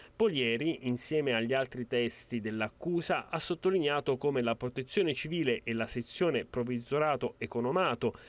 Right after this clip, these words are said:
di cui era dipendente Antonio Mercurio ai domiciliari dal nove febbraio,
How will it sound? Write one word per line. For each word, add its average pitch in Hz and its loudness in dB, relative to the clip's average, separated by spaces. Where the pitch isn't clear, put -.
di 127 -6
cui 196 4
era 139 4
dipendente 131 0
Antonio 120 0
Mercurio 123 2
ai 98 -6
domiciliari 117 0
dal 101 -2
nove 139 2
febbraio, 117 -2